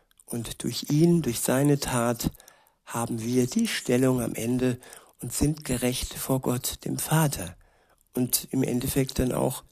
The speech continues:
den Platz, der uns zusteht. Die Wahl haben wir. Wir müssen uns nur für Gott entscheiden.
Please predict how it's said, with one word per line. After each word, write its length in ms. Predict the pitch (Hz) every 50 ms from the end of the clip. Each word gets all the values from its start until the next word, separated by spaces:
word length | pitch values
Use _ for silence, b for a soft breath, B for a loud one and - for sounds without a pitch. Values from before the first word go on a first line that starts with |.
| _ -
den 160 | 127 120 117
Platz, 480 | - 123 117 123 - - - - - B B B B B B B B B B B - -
der 300 | 123 120 120 120 - - _ _ -
uns 460 | - - 117 117 117 - - - -
zusteht. 840 | - - - 233 220 202 - - - - 202 185 - - - - - - - _ _ _ _ _ _ _ _ _ _ _ _ -
Die 140 | 123 120 -
Wahl 460 | 110 104 110 113 127 135 143 156 151 - -
haben 440 | - - - 160 185 - 185 147 120
wir. 340 | - 101 95 95 92 87 - b b b b b b b b b b
Wir 120 | - 127 135
müssen 340 | 131 139 143 - - 143 143
uns 220 | 139 143 143 -
nur 380 | 127 127 127 131 131 139 139 - _ -
für 280 | - - - 139 135
Gott 420 | 127 - 127 123 120 - - - - - - _
entscheiden. 840 | - 120 120 120 - - 151 151 147 139 131 110 92 80 - -